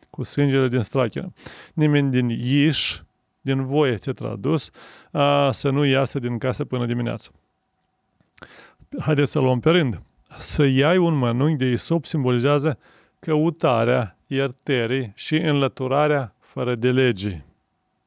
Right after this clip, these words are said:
Iată cum prorocul David exprimă acest adevăr. „Iată că sunt născut în nelegiuire și în păcat m-a zămislit mama mea. Dar tu ceri ca adevărul să fie în adâncul inimii. Fă, dar să pătrundă înțelepciunea înăuntrul meu.”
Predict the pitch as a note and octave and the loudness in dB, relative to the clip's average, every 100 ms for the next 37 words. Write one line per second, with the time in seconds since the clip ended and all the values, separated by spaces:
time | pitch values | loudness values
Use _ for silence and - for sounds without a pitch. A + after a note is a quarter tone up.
0 | _ _ - - - C3+ C#3 C#3+ - C3+ | _ _ -20 -20 -10 -2 0 -2 -2 -2
1 | C#3 B2+ - B2 B2 C3 A#2 C3+ C3 A#2+ | -2 -4 -6 -2 -2 -2 0 2 2 0
2 | A2 - C3 A#2 C3 - A#2+ A2+ A2+ - | -4 -2 -2 -2 -2 -4 -2 0 -2 -6
3 | _ _ _ _ - C3+ E3+ F3+ E3+ - | _ _ _ _ -2 0 2 0 0 0
4 | E3+ D#3 C#3+ A#2+ - D3 D3+ C3+ C3+ C3+ | 2 2 2 0 -2 0 2 2 2 2
5 | A#2+ C3 C3 G#2+ A2+ - - - C#3 B2 | 2 0 2 0 -2 -10 -6 0 0 0
6 | B2+ A2+ - C3 E3 D3+ C#3 A#2 B2 A#2 | -2 -2 0 0 0 0 0 0 -4 -4
7 | - C3+ C3 - C3 C3 B2 B2 C3 G#2+ | -8 -4 -4 -4 -4 -2 0 0 0 -2
8 | - _ _ - - - B2+ B2 - F#3 | -4 _ _ -20 -20 -8 -2 -2 0 -2
9 | F3+ - D#3 F#3 D#3 B2+ A#2+ C3 - C3 | 0 0 2 2 0 0 0 0 0 0
10 | D3 C#3+ D3 C#3+ C#3+ C#3 D3+ D3+ D#3+ D3 | 0 0 2 0 0 0 0 0 2 0
11 | A2+ A2 - - F#3+ F3+ D3 - D3 - | -2 -4 -10 -6 0 2 2 2 0 2
12 | D3+ - D#3+ F3 C#3+ A#2+ C3+ A#2+ G2+ C#3+ | -2 0 2 2 2 0 0 -2 -2 0
13 | C#3 B2+ B2 A#2 B2 B2 A2 - | 2 2 0 0 0 2 -2 -4